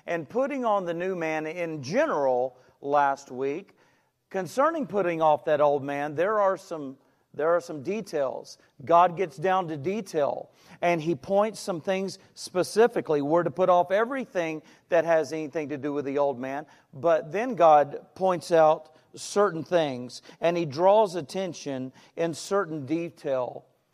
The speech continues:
as we put off the old man. We put off the old man to become different. We become different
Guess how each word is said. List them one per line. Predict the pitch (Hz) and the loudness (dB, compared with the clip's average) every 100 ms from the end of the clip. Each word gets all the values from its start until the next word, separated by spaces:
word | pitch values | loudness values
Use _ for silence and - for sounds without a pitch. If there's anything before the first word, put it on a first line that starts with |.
| _ | _
as | 160 165 151 | 2 2 0
we | 156 147 | -6 -6
put | 175 170 | -2 2
off | 160 147 - | 4 2 -2
the | 170 | -6
old | 143 135 120 | -4 -4 -6
man. | 127 120 120 143 _ _ _ _ _ _ - | -12 -16 -20 -20 _ _ _ _ _ _ -2
We | 170 | -2
put | - 220 214 | 2 2 6
off | 208 202 | 6 4
the | 180 170 | 0 4
old | 185 202 143 | 4 4 -4
man | 143 135 135 151 _ _ _ _ | -6 -6 -8 -12 _ _ _ _
to | 190 | -4
become | 165 156 175 156 | -4 0 0 2
different. | 156 160 139 117 _ - _ _ _ _ _ _ _ _ | -2 -2 -6 -18 _ -20 _ _ _ _ _ _ _ _
We | 156 180 | -2 -2
become | 185 208 190 160 | 0 -2 -2 0
different | 208 208 147 135 - | -2 -2 -10 -10 -20